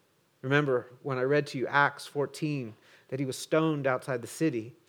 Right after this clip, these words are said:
He went back again. All that pain, was it for nothing? Was it in vain? So,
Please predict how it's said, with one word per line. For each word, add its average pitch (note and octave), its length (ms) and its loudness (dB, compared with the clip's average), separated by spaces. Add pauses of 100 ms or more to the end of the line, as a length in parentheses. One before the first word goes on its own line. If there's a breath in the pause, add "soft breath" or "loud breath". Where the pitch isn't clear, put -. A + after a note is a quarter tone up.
(460)
He C#3+ 120 -10
went C#3+ 260 -4
back D3 280 2
again. A#2 460 -6 (1200)
All F3 220 4
that D3+ 240 2
pain, G#2 400 -10 (960)
was C#3+ 220 2
it C#3+ 260 0 (280)
for B2+ 180 -6
nothing? A2 460 -8 (680)
Was C3+ 240 0
it A2 100 -4
in G#2 160 -8
vain? G#2 320 -10 (2500 soft breath)
So, D#3+ 420 8